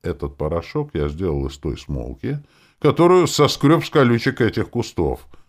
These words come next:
Долго над ним бился маг-преподаватель из академии, но так и не понял того, как его можно нейтрализовать. К тому же яд был мгновенного действия, и когда я ему рассказал о том, что это яд с колючих кустов из чёрного леса,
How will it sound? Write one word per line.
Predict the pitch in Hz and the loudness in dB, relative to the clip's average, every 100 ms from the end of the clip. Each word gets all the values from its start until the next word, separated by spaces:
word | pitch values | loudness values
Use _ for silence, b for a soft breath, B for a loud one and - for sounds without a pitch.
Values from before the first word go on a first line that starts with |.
| b _ _ _ - | b _ _ _ -12
Долго | 76 110 139 101 | -4 -2 -2 -4
над | 64 69 | -6 -6
ним | 64 69 67 | -4 -4 -4
бился | 71 - 73 | -6 -6 -6
маг-преподаватель | 71 65 71 - 64 71 78 58 - 52 | -6 -8 -12 -10 -8 -4 -4 -4 -8 -14
из | 50 | -14
академии, | 58 - 82 80 55 55 57 - b b - | -12 -6 -4 -4 -8 -10 -14 -16 b b -2
но | 180 170 | 0 2
так | 147 156 165 | 4 4 6
и | 147 | 4
не | 151 | 4
понял | 143 147 123 113 | 4 4 4 4
того, | 123 127 139 | 4 4 4
как | 127 104 | 2 4
его | 117 110 | 4 6
можно | 104 92 95 | 4 2 2
нейтрализовать. | 92 90 87 90 92 85 90 71 60 - _ _ _ _ _ _ _ | 0 0 0 0 0 4 4 2 -2 -12 _ _ _ _ _ _ _
К | |
тому | _ 104 107 101 | _ -2 -2 -2
же | 107 | 0
яд | 117 113 | 0 0
был | 90 78 | 0 -2
мгновенного | 80 80 90 120 110 62 57 | -2 -2 -2 -4 -4 -4 -6
действия, | 60 60 - - 65 62 b b b - | -6 -8 -8 -8 -6 -6 b b b -2
и | 135 | 2
когда | 151 143 156 | 4 6 6
я | 143 143 | 6 6
ему | 139 135 | 6 4
рассказал | 127 - 127 120 127 | 4 4 4 6 4
о | 123 | 4
том, | 131 117 | 2 0
что | - | -2
это | 123 120 - | -2 -2 0
яд | 117 113 104 | 2 2 0
с | |
колючих | - 113 104 - 101 | 2 2 2 -2 -4
кустов | - 110 117 107 | -4 -4 -4 -2
из | 107 | -4
чёрного | - 104 98 104 | -2 0 0 0
леса, | 117 160 147 82 73 | 0 -2 -2 -4 -6